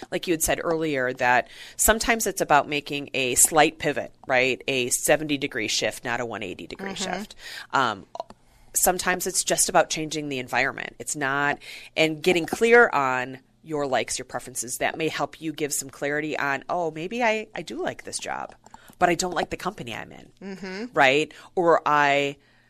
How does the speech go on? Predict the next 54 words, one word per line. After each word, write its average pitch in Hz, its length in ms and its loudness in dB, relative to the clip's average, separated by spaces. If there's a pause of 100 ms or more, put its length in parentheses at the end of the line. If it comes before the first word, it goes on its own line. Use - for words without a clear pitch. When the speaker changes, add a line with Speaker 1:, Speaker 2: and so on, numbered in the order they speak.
(440)
Speaker 1:
like 160 280 6
the - 80 -6
company, 208 380 -2
but - 100 -10
I 156 60 -8
don't 151 180 -6
like 143 180 -4
this 135 160 -4
job. 117 480 -4
And 160 180 -6
that 190 240 2
is, 170 180 -2
that 180 280 2
is 180 100 -2
important 151 380 -8
clarity 131 400 -6
to 123 240 -8
assess - 380 -6
too, 156 320 -4
because 123 340 -8
I 123 80 -4
think - 180 -12
sometimes 143 460 -6
it 139 60 -10
gets - 160 -12
all 131 260 -2
jumbled 120 320 -10
up - 180 -10
for 135 140 -8
people 123 460 -6 (320)
in 135 100 -8
their 117 140 -4
mind 92 440 -12
and 139 120 -14
can't 113 180 -14
get - 140 -18
clear - 240 -16
on - 80 -14
that. - 180 -16 (400)
Speaker 2:
Well, 269 100 -4
I 320 100 0
think 466 180 0
that's 247 180 2
a 190 60 -2
good 202 180 -4
point - 380 -4
too, 277 160 -6
because 196 240 -8
what 196 160 2
that 196 160 2
brings 208 220 -4
to 196 100 -10
mind 185 500 -2
is 175 560 -4